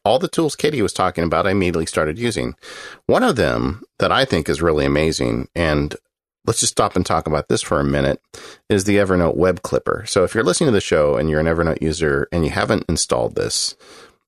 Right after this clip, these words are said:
just stop right now and go install it, because I think it adds a whole bunch of value to the service. Um,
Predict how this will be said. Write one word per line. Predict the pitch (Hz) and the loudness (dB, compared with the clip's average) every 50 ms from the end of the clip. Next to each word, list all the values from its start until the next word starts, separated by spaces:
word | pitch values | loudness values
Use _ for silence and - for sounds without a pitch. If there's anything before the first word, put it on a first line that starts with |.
| _ _ _ _ _ _ _ _ _ _ _ _ - | _ _ _ _ _ _ _ _ _ _ _ _ -2
just | - 104 - | -2 0 0
stop | - - - 101 113 - - | 0 0 0 0 0 0 0
right | 135 131 110 | -2 -2 0
now | - 80 76 73 76 | 0 0 0 0 0
and | 73 67 | 0 0
go | - 67 | 0 -2
install | 64 60 - - - - - 50 - | -2 -2 -4 -4 -4 -4 -2 -2 -4
it, | - _ _ | -6 _ _
because | - 92 - 92 87 80 | -6 -4 0 0 0 0
I | 92 82 | 0 -2
think | - - 92 - | -2 -2 -4 -2
it | - 76 85 | -2 -2 0
adds | 80 76 73 71 - - - | 0 0 0 -2 -2 -4 -6
a | 82 | -6
whole | 76 - - - - 151 143 | -6 -6 -6 -2 0 2 2
bunch | 123 107 87 - | 4 2 0 0
of | 82 69 | -2 0
value | 71 73 71 71 67 67 69 65 | 0 0 0 0 0 -2 -4 -4
to | - - - | -4 -6 -6
the | 50 | -4
service. | - - - 64 62 - - - - - - - _ _ _ _ _ _ - - - - _ _ _ _ - | -2 -2 -2 -2 -2 -4 -8 -10 -10 -12 -14 -14 _ _ _ _ _ _ -20 -20 -20 -20 _ _ _ _ -4
Um, | - 87 71 67 65 64 64 60 | -2 0 0 0 -2 -4 -6 -10